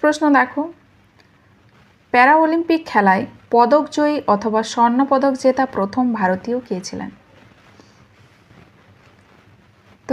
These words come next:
রাইট আনসার হয়ে যাবে এখানে মুরলীকান্ত পেটকর। কত সালে জিতেছেন?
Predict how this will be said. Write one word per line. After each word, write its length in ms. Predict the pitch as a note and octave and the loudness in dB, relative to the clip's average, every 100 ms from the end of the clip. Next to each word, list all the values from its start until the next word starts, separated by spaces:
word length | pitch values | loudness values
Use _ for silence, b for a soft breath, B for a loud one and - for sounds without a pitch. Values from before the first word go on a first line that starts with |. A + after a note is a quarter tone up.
| B3+ | 2
রাইট 220 | A#3+ C4 D#4 | 2 2 -2
আনসার 260 | D#4+ D#4+ D4+ | 0 -2 0
হয়ে 140 | D4 C#4 | 0 2
যাবে 180 | C#4 C#4+ C#4 | 2 2 0
এখানে 260 | C#4 C4+ C#4+ E4+ _ - A3 | 0 0 -2 -6 _ -8 -2
মুরলীকান্ত 840 | A#3 B3+ C4+ C#4+ D#4 A3+ G3 F#3 G3+ C4 - _ _ | 2 2 2 0 0 0 0 0 -4 -8 -10 _ _
পেটকর। 460 | B3+ A3+ - E3+ - - _ _ _ _ _ _ _ _ _ _ _ b b b _ _ - | 0 0 -6 -10 -10 -18 _ _ _ _ _ _ _ _ _ _ _ b b b _ _ -2
কত 200 | B3 A#3+ D4+ C#4+ | -2 0 -6 -2
সালে 240 | A#3+ A#3+ B3+ A3+ | -2 0 0 -2
জিতেছেন? 420 | G3+ G3 G3 | -4 -6 -4